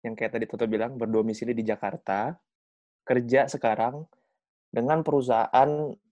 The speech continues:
yang sebenarnya Austra-, dari Australia sih. Terus gue dipindahin ke Singapura, cuman gara-gara coronavirus ini disuruh work from home dari Jakarta gitu. Terus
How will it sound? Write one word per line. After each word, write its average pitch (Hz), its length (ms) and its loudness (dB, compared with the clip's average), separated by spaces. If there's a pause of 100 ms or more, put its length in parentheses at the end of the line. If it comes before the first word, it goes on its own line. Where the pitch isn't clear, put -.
(140)
yang 131 80 2
sebenarnya 127 320 2
Austra-, - 320 0
dari 123 240 4
Australia 143 400 2
sih. 104 240 -8 (320)
Terus 143 160 -6
gue 135 160 4
dipindahin 113 320 0
ke 113 80 -4
Singapura, 117 640 -2 (480)
cuman 135 160 -4
gara-gara 110 400 0 (320)
coronavirus 110 800 -2
ini 139 240 -2 (240)
disuruh 107 720 -4
work - 80 -14
from 107 240 -2
home 117 240 -2
dari 104 240 -6
Jakarta - 560 -12 (240)
gitu. - 560 -16
Terus 120 320 -6